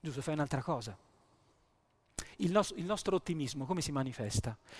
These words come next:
Nel cercare sempre una via così di uscita, una via di salvezza. Ma sì, qualcosa riusciamo a farti fare ugualmente. Mm. Perché ci fa paura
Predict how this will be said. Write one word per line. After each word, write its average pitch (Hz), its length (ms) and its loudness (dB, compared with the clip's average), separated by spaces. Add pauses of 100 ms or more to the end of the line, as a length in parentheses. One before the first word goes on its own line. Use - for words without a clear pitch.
(140)
Nel 175 140 2
cercare 151 440 2
sempre 160 400 4
una 151 160 2
via 123 920 2
così 123 280 -4
di 127 100 -4
uscita, 123 560 -2
una 147 100 0
via 147 140 2
di 143 80 4
salvezza. 123 520 -2 (1400)
Ma 160 80 0
sì, - 140 4
qualcosa 156 380 2
riusciamo 139 320 -4
a 127 40 -2
farti 127 280 -6
fare 123 200 0
ugualmente. 113 640 -4 (680)
Mm. 139 60 -10 (1200)
Perché 139 220 4
ci 143 100 -2
fa 139 140 -2
paura 143 500 2